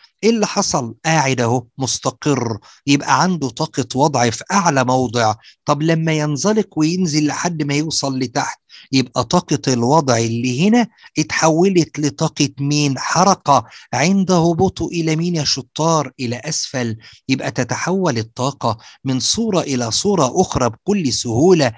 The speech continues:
كان في وضع بقى في حركة،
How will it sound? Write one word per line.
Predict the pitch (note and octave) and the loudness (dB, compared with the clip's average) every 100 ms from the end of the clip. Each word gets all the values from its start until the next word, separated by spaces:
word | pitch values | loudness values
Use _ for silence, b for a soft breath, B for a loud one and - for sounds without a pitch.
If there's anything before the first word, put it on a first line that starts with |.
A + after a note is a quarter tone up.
| B B - | B B 0
كان | A3+ | 0
في | A#3 - | 0 4
وضع | G#3 G#3 E3 C3+ A2+ G#2 B - | 6 6 4 4 2 0 B -6
بقى | F3 E3+ A#2+ | -4 -2 -4
في | - | -4
حركة، | D#3 F3+ D3 - B2+ | 0 2 2 0 -2